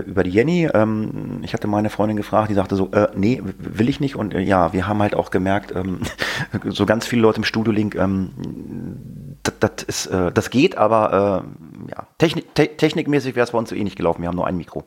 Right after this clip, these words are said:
momentan hier. Ja, Maike, ähm, äh, es ist deine Bühne. Herzlich willkommen auf deiner Showbühne. <laughs>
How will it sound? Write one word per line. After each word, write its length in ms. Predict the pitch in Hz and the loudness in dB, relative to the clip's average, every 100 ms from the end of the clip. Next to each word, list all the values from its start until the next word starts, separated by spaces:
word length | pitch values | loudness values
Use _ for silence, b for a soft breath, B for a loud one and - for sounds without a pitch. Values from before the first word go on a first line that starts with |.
| - | -4
momentan 380 | 90 80 - 82 | -4 -4 -8 -10
hier. 140 | 90 B B B B B | -14 B B B B B
Ja, 100 | 214 | 2
Maike, 360 | 160 101 185 180 | 4 4 2 2
ähm, 340 | 123 123 123 120 B B B B - | 2 2 0 -6 B B B B 2
äh, 280 | 107 107 - | 4 6 4
es 140 | 123 | 0
ist 140 | 143 - | -2 0
deine 220 | 139 156 | 0 0
Bühne. 360 | 156 127 92 80 | 0 2 2 2
Herzlich 460 | 92 135 - 120 | 0 -2 -6 -2
willkommen 360 | 139 - 107 107 | -2 2 0 0
auf 300 | - 92 - | -2 -4 -4
deiner 240 | 87 90 90 | 0 0 2
Showbühne. 560 | 160 170 101 87 65 | 4 6 4 4 0
<laughs> 60 | - | -4